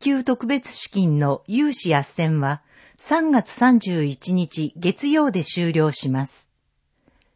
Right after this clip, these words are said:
利用を予定している中小企業の方は、早めにお申し込みください。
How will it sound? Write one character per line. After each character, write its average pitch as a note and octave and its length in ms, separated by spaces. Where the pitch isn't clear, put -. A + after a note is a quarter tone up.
利 G#3 200
用 D4+ 240
を D4 80
予 C#4 160
定 C4+ 260
し - 120
て C4 180
い B3 60
る B3 120
中 C4 260
小 C4+ 260
企 A#3+ 200
業 A3 200
の E3 100
方 D#3 300
は、 C#3 240
早 B3 280
め D4 140
に C#4 160
お C4 80
申 B3 240
し - 100
込 A#3+ 120
み A3 120
く A3 80
だ G3+ 180
さ F3+ 220
い。 C3 120